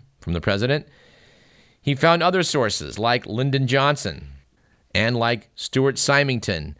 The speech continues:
Democrats who wanted to be president in nineteen sixty and were determined to, uh, take down Ike. And of course, in doing so, they were, uh, making good friends with, uh, what's described as the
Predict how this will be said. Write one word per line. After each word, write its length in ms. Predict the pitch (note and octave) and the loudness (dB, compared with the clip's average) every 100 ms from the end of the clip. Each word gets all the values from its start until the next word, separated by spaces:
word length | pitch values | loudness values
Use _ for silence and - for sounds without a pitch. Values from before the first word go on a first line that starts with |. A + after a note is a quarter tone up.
| - - - | -20 -12 2
Democrats 580 | C#3+ D#3 B2 C3+ C3+ - | 2 4 4 4 2 0
who 260 | A2+ G#2+ - - - | -2 -4 -6 -10 0
wanted 220 | C3 B2 | 0 0
to 60 | |
be 100 | A2+ | -2
president 500 | G2+ D3 C#3 B2 A2+ | 2 2 2 0 -2
in 60 | G#2 | -2
nineteen 420 | G#2 G#2+ - G2+ | -2 -2 -2 -2
sixty 500 | - A2+ A2 - D#3 | -2 -4 -4 -2 0
and 100 | A#2 | 0
were 100 | F#2+ | -2
determined 600 | F#2 F2 C3+ C3 B2 A2 | -4 -2 0 0 -2 -4
to, 220 | - A2 | -2 0
uh, 180 | G#2 G#2+ G#2 - - - - _ _ - | 2 0 -4 -14 -20 -20 -20 _ _ -2
take 220 | B2+ B2 | -2 2
down 260 | C#3 C3 | 2 4
Ike. 440 | C3+ A2 D2 - - _ _ _ _ - _ - | 4 0 -2 -10 -20 _ _ _ _ -20 _ -6
And 80 | - | -2
of 40 | |
course, 220 | - A#2+ A2+ | 2 2 2
in 120 | G2+ | 0
doing 260 | C3+ D3 | 2 2
so, 440 | B2+ C3+ B2 C3 B2+ | 2 4 4 4 2
they 200 | A2+ A2+ | 2 2
were, 220 | G#2+ G#2 | 2 0
uh, 100 | G2+ | 0
making 380 | G#2 A2 G#2 G2 | -2 -2 -2 2
good 180 | D#3 C3 | 2 2
friends 720 | D3 A#2 D#2 D2 - - - - - | 0 0 -2 -10 -10 -12 -14 -20 -16
with, 360 | D#2 E2 - E2 | -6 -4 -4 -4
uh, 200 | D#2+ E2 - - - - - | -2 -4 -10 -20 -20 -18 -10
what's 180 | E2+ - | -8 -4
described 420 | F2+ G#2 G2 F2+ | -2 0 0 -2
as 100 | E2+ | -8
the 160 | F2+ | -8